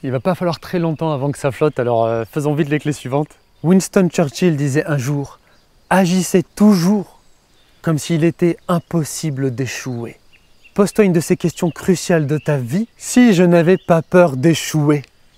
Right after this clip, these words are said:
Et aussi, bo-, la deuxième bonus, « Si j'étais sûr à cent pour cent de réussir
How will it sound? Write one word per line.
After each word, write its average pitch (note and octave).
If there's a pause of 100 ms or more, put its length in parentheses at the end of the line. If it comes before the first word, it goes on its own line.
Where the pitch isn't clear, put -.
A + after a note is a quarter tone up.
(1000)
Et E3+
aussi, G3 (760)
bo-, D3+
la D3+
deuxième D3+
bonus, « D#3+ (600)
Si B3
j'étais F3
sûr -
à D#3
cent -
pour -
cent F#3
de D3+
réussir D#3